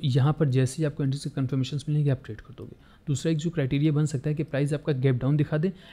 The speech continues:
and जैसे ही यहाँ पर रिट्रेस होने के लिए जाएगा, आप यहाँ पर अपने एंट्रीज के कन्फर्मेशंस लोगे। याद रखना,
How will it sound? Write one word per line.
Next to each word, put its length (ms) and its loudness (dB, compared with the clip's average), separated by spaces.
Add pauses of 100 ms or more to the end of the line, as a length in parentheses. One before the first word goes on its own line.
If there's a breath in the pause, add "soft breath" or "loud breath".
(140 loud breath)
and 120 2
जैसे 280 2
ही 60 4
यहाँ 120 4
पर 120 -2
रिट्रेस 400 2
होने 140 2
के 120 0
लिए 100 4
जाएगा, 320 0 (300 loud breath)
आप 180 -2
यहाँ 120 2
पर 100 -2
अपने 280 -2
एंट्रीज 400 2
के 60 0
कन्फर्मेशंस 600 -2
लोगे। 280 -4
याद 240 2
रखना, 300 -2